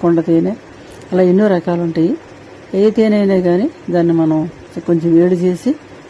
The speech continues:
ఆ, దాన్ని ఉపయోగించుకుంటే మంచిది. లేకపోతే దాంట్లో రకరకాల, ఆ, మరి మా యొక్క పూలు, పూల యొక్క పుప్పడి పడిపోవచ్చు, ఆ కీటకాల యొక్క ఏమైనా దోషాలు అందులో పడవచ్చు. అందుచేత ఏదైనా కొంచెం ఎండలో పెట్టుకుని కానీ, కొంచెం వేడి చేసుకుని కానీ,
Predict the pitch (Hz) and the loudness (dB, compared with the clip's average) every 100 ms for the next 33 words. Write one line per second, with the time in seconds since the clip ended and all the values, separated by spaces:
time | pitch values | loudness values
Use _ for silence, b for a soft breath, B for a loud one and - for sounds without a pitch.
0 | - - 170 175 170 170 170 214 190 170 | -18 -10 -4 0 2 2 2 0 0 -4
1 | 196 196 220 165 175 175 165 170 185 190 | -6 -4 -2 -2 0 2 2 0 -4 -4
2 | 175 165 170 180 160 170 170 165 165 208 | -2 -2 -2 -4 -2 -2 -4 -4 -4 -6
3 | - B B B - 185 185 180 165 - | -12 B B B -12 -6 -4 -4 -6 -6
4 | 185 175 180 175 - 175 - 196 202 208 | -4 -2 -2 -4 -6 -12 -8 -4 -2 -2
5 | 180 160 - - - 185 190 185 190 196 | -2 -4 -10 -20 -10 -8 -6 -2 0 0
6 | 185 180 - 170 202 180 180 175 180 175 | -2 -4 -12 -6 -4 -2 -2 -2 -2 -2
7 | 160 170 180 B B B - - 185 208 | -2 -6 -6 B B B -12 -8 -2 -2
8 | 196 202 190 185 - 175 170 170 - 220 | 0 0 0 0 -2 -2 0 -2 -6 -6
9 | 185 185 190 185 165 175 - 170 160 165 | -2 0 0 0 -2 -4 -4 -2 0 -2
10 | 165 156 160 165 165 170 165 254 B B | -4 -6 -4 -2 -2 -2 -6 -10 B B
11 | B B 202 220 220 208 190 180 180 196 | B B -2 -2 -2 -2 -2 0 0 0
12 | 196 180 180 180 180 185 277 190 175 170 | -2 -4 -2 0 0 -2 -2 -2 0 2
13 | 170 175 170 170 - 170 165 175 | 2 2 -2 -6 -4 0 0 0